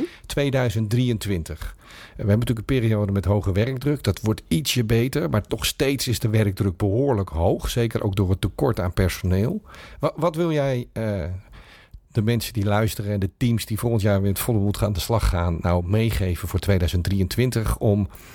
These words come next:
te streven naar toch, eh, g-, goed, goede zorg leveren, eh, eh, maar ook goed kunnen samenwerken met, eh,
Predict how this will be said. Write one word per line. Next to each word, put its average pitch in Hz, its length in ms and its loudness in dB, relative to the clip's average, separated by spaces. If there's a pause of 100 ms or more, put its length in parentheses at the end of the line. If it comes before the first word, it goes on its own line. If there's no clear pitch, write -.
(320)
te 107 100 -2
streven 113 400 0
naar 92 200 2
toch, 95 280 0
eh, - 160 -2
g-, - 280 -6
goed, - 520 -2
goede 131 280 0
zorg 127 240 0
leveren, 131 500 -2 (600)
eh, 107 340 2 (100)
eh, 101 280 2
maar 101 220 4
ook 113 120 -4
goed - 200 0
kunnen 107 220 0
samenwerken 104 960 0
met, 92 260 0
eh, 92 260 2